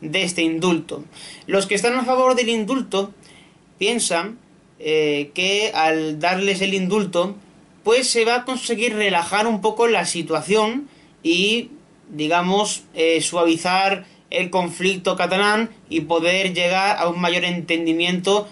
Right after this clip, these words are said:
con el, la Generalidad de Cataluña y con los independentistas. Puede pasar. Pero también puede que no, porque hay otra posibilidad,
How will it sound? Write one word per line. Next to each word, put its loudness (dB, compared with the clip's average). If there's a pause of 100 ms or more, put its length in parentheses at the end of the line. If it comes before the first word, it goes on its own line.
(160)
con -2
el, 2
la 2
Generalidad 2
de 0
Cataluña -2 (220)
y -6
con 0
los -4
independentistas. -2 (1080)
Puede -2
pasar. -4 (1800)
Pero 2
también -4
puede 0
que 0
no, 0 (680)
porque 0
hay 4
otra 0
posibilidad, 0